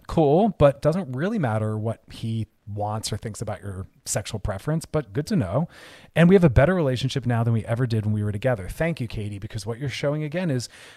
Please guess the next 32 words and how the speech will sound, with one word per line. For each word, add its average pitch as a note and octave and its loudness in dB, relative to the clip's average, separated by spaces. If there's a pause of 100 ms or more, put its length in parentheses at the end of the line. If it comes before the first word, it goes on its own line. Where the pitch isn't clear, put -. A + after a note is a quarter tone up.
(140)
sometimes A#3+ 0
we're G3 0
not F#3+ -4
meant E3 -4
to D#3+ -6
be D3+ -10
monogamous C#3+ -4
or B2+ -6
romantic A#2+ -4
or A#2+ -6
sexual A2+ -4
with A#2 -4
someone, F3+ 0
and B2+ 0
we C#3 2
don't E3 2
break A#2+ -4
up F#2+ -8
with B2 -4
people. D3+ -4
We A2+ -6
transition A#2 -6
into A2+ -4
something F3+ -6
else. A3 -4
Now A2+ -4
you D3+ -4
transitioned A2+ -10
into G2 -8
friends A2 -6
and C3+ -6
co-parents, B2 -2